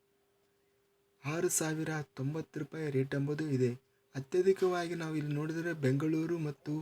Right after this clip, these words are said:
ಬಾಗಲಕೋಟೆ, ಶಿವಮೊಗ್ಗ ಕೃಷಿ ಮಾರ್ಕೆಟ್ಗಳಲ್ಲಿ ಅತ್ಯಧಿಕವಾಗಿ ಹೆಸರುಕಾಳು ಬೆಲೆ ಎಂಬುದು, ರೇಟ್ ಎಂಬುದು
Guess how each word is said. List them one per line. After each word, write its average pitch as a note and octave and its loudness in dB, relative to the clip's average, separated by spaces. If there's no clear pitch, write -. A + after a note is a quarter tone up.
ಬಾಗಲಕೋಟೆ, D3+ 0
ಶಿವಮೊಗ್ಗ D3+ 2
ಕೃಷಿ C#3 -4
ಮಾರ್ಕೆಟ್ಗಳಲ್ಲಿ C#3+ -2
ಅತ್ಯಧಿಕವಾಗಿ C#3+ 0
ಹೆಸರುಕಾಳು C#3 0
ಬೆಲೆ C3 2
ಎಂಬುದು, C3+ 0
ರೇಟ್ C3+ 2
ಎಂಬುದು C3+ 2